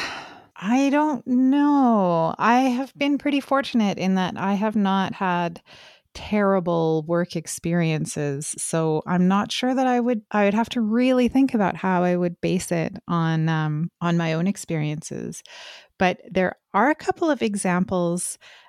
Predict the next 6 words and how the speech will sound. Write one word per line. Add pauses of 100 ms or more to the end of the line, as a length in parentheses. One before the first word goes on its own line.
(140)
of (1040)
real
life (420)
workplace
<laughs>
thrillers.